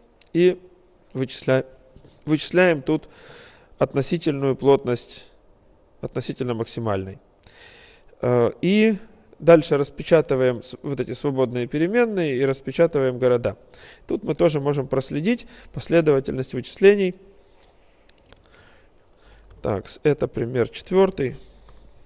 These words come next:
Давайте мы его запустим. Так. О, вот отсюда начинается. Сначала первый город добавили. Ну, естественно, максимальной плотностью является его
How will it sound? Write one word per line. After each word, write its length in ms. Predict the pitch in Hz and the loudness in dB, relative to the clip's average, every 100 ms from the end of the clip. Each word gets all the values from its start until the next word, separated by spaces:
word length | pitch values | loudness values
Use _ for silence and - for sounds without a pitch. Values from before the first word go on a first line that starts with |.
| - _ _ - _ _ - _ - - _ _ _ - - - | -20 _ _ -20 _ _ -20 _ -20 -20 _ _ _ -20 -20 -18
Давайте 440 | 202 113 110 - | -6 -2 -2 -2
мы 120 | 110 | -8
его 140 | 110 110 | -6 -6
запустим. 520 | 113 - 202 - 113 - - - - - - - - - - - _ _ | -8 -4 -6 -4 -10 -12 -20 -20 -20 -20 -20 -20 -20 -20 -20 -20 _ _
Так. 480 | 139 139 135 131 - - - - - - - - - _ - | -2 0 0 -4 -10 -18 -20 -20 -20 -20 -20 -20 -20 _ -4
О, 280 | 131 107 117 | 0 0 -2
вот 200 | 143 143 | -6 -4
отсюда 360 | 113 - 98 98 | -4 -6 -10 -10
начинается. 540 | 98 - 101 - - | -12 -12 -12 -14 -12
Сначала 560 | - 147 240 240 214 185 - - - _ | -6 2 6 8 8 4 -8 -20 -20 _
первый 300 | 185 175 156 | 6 6 6
город 320 | 143 151 135 | 4 4 4
добавили. 640 | 139 175 247 254 233 214 214 - - _ _ - | 4 6 10 10 8 4 2 -8 -20 _ _ -4
Ну, 120 | 180 | 0
естественно, 640 | 156 - 165 - 143 135 127 - - - | 0 2 0 0 -4 -4 -4 -14 -16 -8
максимальной 600 | 135 - 151 170 147 139 | -4 0 4 4 4 0
плотностью 800 | 151 170 156 123 - 120 104 120 | 2 2 2 -6 -4 -4 -4 -6
является 520 | 117 117 143 135 113 | -4 0 0 0 -2
его 420 | 110 113 127 139 | -4 -2 0 -2